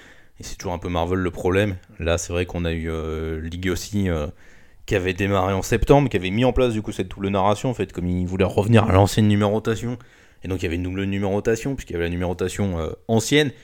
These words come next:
et il y avait la numérotation nouvelle. C'était un bazar, euh, sans nom. Moi, l'exemple que j'ai en tête, euh, typiquement, c'est le, parce que c'est une série, enfin, c'est la série que je... que je suis et que j'adore le plus en ce moment chez Marvel, c'est, euh, Black Panther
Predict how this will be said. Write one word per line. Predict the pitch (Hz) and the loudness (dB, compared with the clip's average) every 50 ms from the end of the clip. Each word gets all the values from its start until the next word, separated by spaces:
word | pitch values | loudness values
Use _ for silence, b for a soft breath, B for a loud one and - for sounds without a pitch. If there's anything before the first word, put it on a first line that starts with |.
| b b b | b b b
et | - | 0
il | 104 | 2
y | |
avait | 101 101 | 2 2
la | 104 | 2
numérotation | 101 101 104 101 104 104 98 - - 104 104 | 2 2 2 2 2 0 0 -2 -2 -2 0
nouvelle. | 104 107 110 123 135 143 139 - B B B B B B B B - | 0 2 4 4 4 2 2 -4 B B B B B B B B -16
C'était | - - - 87 - 87 | -14 -12 -10 -8 -6 -4
un | 85 87 | -4 -2
bazar, | 85 92 95 92 98 101 95 90 87 | 0 0 0 0 0 0 0 -2 -2
euh, | 85 85 | -4 -4
sans | 82 - 98 95 | -6 -6 -4 -4
nom. | 104 117 123 b b b b - | -4 -4 -4 b b b b 2
Moi, | 101 104 | 4 6
l'exemple | 104 101 101 107 104 101 | 6 6 4 2 0 0
que | - 104 | 0 0
j'ai | 95 95 | 0 0
en | 95 98 | 0 2
tête, | - 120 113 - | 0 0 0 0
euh, | 92 | -4
typiquement, | 87 - 95 92 90 95 110 120 | -4 -2 -4 -4 -2 -2 -2 -2
c'est | - - 90 | -2 -2 -2
le, | 85 85 82 85 85 85 85 85 87 | -2 0 0 -2 -2 -2 -2 -4 -6
parce | - - - | -8 -12 -10
que | - 85 | -8 -8
c'est | 85 87 87 | -6 -6 -6
une | 85 87 | -8 -6
série, | 90 95 85 90 95 | -6 -6 -6 -6 -8
enfin, | - - 92 | -8 -10 -12
c'est | 85 87 85 | -10 -10 -10
la | |
série | 82 - 87 87 | -10 -8 -10 -10
que | 87 | -8
je... | 92 85 82 82 85 85 | -8 -8 -8 -8 -10 -10
que | - 90 | -10 -12
je | 85 - | -14 -14
suis | - - - 95 92 | -14 -14 -12 -10 -8
et | 90 87 87 | -8 -8 -8
que | 98 85 85 | -8 -8 -8
j'adore | 85 87 87 82 | -6 -4 -6 -6
le | - | -6
plus | - 104 92 - 95 | -8 -8 -8 -6 -8
en | |
ce | - - - | -8 -6 -4
moment | 95 98 98 | -2 -2 -2
chez | - - 95 | -4 -6 -6
Marvel, | 95 90 95 104 113 110 B B B B B B B B B B | -4 -4 -2 -2 -2 -4 B B B B B B B B B B
c'est, | - - - 104 98 | -8 -4 0 2 2
euh, | 90 87 87 87 87 87 | 2 2 2 0 0 0
Black | 92 107 98 - | 0 0 0 2
Panther | - 107 104 - 120 | 0 0 2 2 0